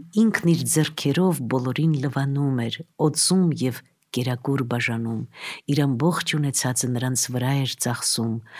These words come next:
բոլոր օտարները նրա հովանու տակ էին հանգրվանում։ Ներսես կաթողիկոսը բարերարության մեծ ուսուցիչ էր, քանզի, ինչպես Փավստոսն է նշել, ինչ որ ինքն էր անում,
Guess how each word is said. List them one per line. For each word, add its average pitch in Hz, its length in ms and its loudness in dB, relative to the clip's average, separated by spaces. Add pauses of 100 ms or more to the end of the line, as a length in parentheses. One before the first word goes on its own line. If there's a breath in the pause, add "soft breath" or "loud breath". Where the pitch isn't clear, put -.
(260 loud breath)
բոլոր 180 440 6
օտարները 170 640 4
նրա 123 240 2
հովանու 123 520 -2
տակ 117 340 -4
էին 110 180 -4
հանգրվանում։ 110 760 -4 (1000)
Ներսես 156 380 4
կաթողիկոսը 135 800 2 (380 soft breath)
բարերարության 131 880 0 (100)
մեծ 123 300 -2
ուսուցիչ 117 560 -4
էր, 110 220 -6 (320 loud breath)
քանզի, 131 500 2
ինչպես 131 400 0
Փավստոսն - 760 0
է 170 40 4
նշել, 170 420 2 (460 loud breath)
ինչ 226 260 4
որ 170 260 2 (120)
ինքն 196 440 2
էր 113 80 -2
անում, 113 320 -2